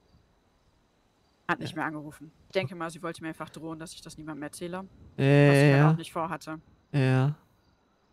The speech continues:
Speaker 2: Aber sie hat dann jetzt nichts mehr gesagt, oder? Also, es gab
Speaker 1: Nee,
Speaker 2: kein
Speaker 1: ich
Speaker 2: richtiges
Speaker 1: hatte
Speaker 2: Gespräch?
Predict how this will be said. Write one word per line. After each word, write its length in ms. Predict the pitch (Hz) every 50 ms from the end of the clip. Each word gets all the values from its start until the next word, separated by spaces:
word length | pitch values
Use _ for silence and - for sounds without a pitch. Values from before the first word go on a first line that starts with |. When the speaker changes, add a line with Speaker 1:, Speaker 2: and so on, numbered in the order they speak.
| _ _ _ _ _ _ _ _ _ _ _ _ _ _ _ _ _ _ _ _ _ -
Speaker 2:
Aber 140 | 127 139 143
sie 120 | 131 143
hat 240 | 160 147 - - -
dann 140 | 139 147 151
jetzt 180 | 151 151 -
nichts 220 | 151 156 - - -
mehr 120 | 202 196
gesagt, 440 | 196 190 185 196 202 202 - - -
oder? 220 | 151 151 147 131
Also, 420 | 120 127 131 127 127 123 120 120 - - _ - - - - _ _ -
es 280 | 110 101 - 131 - -
gab 140 | 147 143 -
Speaker 1:
Nee, 40 |
Speaker 2:
kein 120 | - 175 160
Speaker 1:
ich 20 | 170
Speaker 2:
richtiges 320 | - - - 160 165 - 175
Speaker 1:
hatte 40 | 180
Speaker 2:
Gespräch? 600 | - 156 - - 160 160 175 202 - - - -